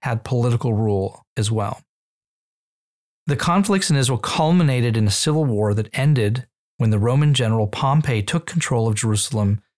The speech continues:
in sixty-three B C. He inaugurates this Roman period in Jewish history and reduced the Hasmonean government to a protectorate of Rome. Between fifty-seven and fifty-five B C,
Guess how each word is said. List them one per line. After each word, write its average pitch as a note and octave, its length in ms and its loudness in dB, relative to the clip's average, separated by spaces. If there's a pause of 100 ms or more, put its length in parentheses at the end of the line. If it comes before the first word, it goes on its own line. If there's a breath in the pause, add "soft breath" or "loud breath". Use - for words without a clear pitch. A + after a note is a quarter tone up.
(140)
in G#2 120 0
sixty-three B2 680 -2
B G#2 160 -2
C. A#2+ 400 -2 (840)
He C#3+ 200 -2
inaugurates C3+ 720 2
this A2+ 220 -4
Roman D3+ 400 2
period A#2 560 0 (120)
in A2 160 0
Jewish A#2+ 300 0
history A2 580 -2 (640)
and B2+ 180 2
reduced C#3 460 0
the D3 80 0
Hasmonean C3+ 720 2
government A2+ 640 0 (120)
to A#2 340 0
a A2+ 80 -2
protectorate A2 880 -4 (380)
of A2+ 180 -2
Rome. A#2 280 -6
Between A2+ 460 -2
fifty-seven C3+ 720 0
and G#2 140 0
fifty-five G#2+ 520 -2
B G#2+ 100 -4
C, A2 480 -2